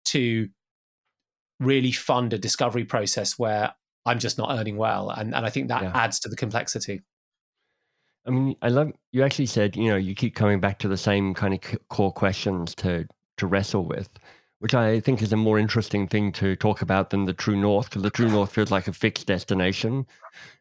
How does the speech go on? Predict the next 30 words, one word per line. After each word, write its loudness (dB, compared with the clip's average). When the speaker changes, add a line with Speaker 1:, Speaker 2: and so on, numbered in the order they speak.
Speaker 2:
And 4
Speaker 1:
Right. 2
Speaker 2:
the -4
big -2
questions 0
feel 0
more 2
like 0
things -2
that 0
evolve 2
and -2
change, -2
um, 0
because 0
you 2
evolve 0
and 0
change 0
in 0
your 0
relationship -2
to 0
the 0
question. -4
Uh, 0
wh-, -6
what 4
are 6
the 2